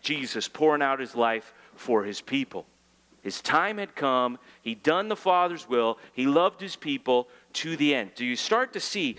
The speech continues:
that Jesus is controlling at what time he's going to do what? "I'm staying two days longer because I'm, there's a certain time I'm gonna raise Lazarus. I'm not going in Jerusalem in public 'cause there's a certain time I'm gonna go into Jerusalem.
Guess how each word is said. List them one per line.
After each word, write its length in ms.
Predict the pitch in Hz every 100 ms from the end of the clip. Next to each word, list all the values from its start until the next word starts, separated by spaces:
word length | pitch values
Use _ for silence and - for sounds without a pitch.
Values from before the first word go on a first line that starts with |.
| -
that 160 | - -
Jesus 680 | - 240 277 - 131 123 - -
is 180 | 160 156
controlling 1000 | - 151 135 - - 233 262 220 113 117 - -
at 220 | 143 147
what 300 | 147 - -
time 340 | - 175 143 156
he's 220 | 160 147
going 200 | 160 151
to 60 |
do 160 | 151 156
what? 380 | 156 190 156 - - _ _ _ _ _
"I'm 140 | 127 143
staying 440 | - 214 262 196
two 180 | - 262
days 320 | 277 269 254
longer 520 | 214 214 190 139 135 - - -
because 240 | 143 160
I'm, 160 | 156 151
there's 180 | 160 147
a 120 | 165
certain 400 | - 220 208 151
time 380 | - 185 165 143
I'm 80 | 139
gonna 160 | 139
raise 260 | 139 135 120
Lazarus. 500 | 135 123 110 110 -
I'm 140 | 139
not 220 | 180 240
going 220 | 254 254 262
in 100 | 247
Jerusalem 760 | 226 233 269 294 - 170 160 - - -
in 140 | 190
public 460 | 190 233 285 165 165 - -
'cause 180 | 202 175
there's 220 | 175 147
a 60 | 151
certain 480 | - 226 208 180
time 440 | - 190 190 151 139
I'm 100 | 147
gonna 160 | 147
go 220 | 147 160 156
into 160 | 139
Jerusalem. 600 | 120 156 160 147 135 104